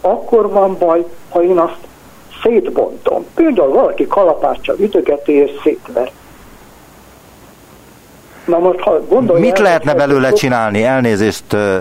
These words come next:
Speaker 2: mit lehetne belőle csinálni akkor, hogyha valaki ezt, ö,
Speaker 1: Semmit. Nincs ötletem. Nincs ötletem, de hát ilyenek előfordulnak,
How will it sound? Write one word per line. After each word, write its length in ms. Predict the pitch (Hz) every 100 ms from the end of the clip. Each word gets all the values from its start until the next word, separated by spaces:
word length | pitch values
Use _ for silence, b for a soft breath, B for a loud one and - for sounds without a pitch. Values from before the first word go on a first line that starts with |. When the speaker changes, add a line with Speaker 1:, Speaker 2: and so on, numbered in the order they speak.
| 92 B B B B -
Speaker 2:
mit 320 | 113 180 202
lehetne 340 | 156 123 131 113
belőle 380 | 113 107 104
csinálni 480 | 95 104 98 95 101
akkor, 420 | 104 107 - 98
hogyha 280 | 92 90 98
valaki 460 | 95 101 95 - 95
ezt, 280 | 95 - -
ö, 40 |
Speaker 1:
Semmit. 380 | 98 95 127 -
Nincs 300 | 170 185 -
ötletem. 460 | 135 - - - - - -
Nincs 280 | 160 202 170
ötletem, 600 | 147 135 131 151 190 214 B B -
de 240 | - 196 202
hát 260 | 226 202
ilyenek 420 | 311 254 233 226 302
előfordulnak, 1080 | 220 143 139 - 147 147 151 143 156 196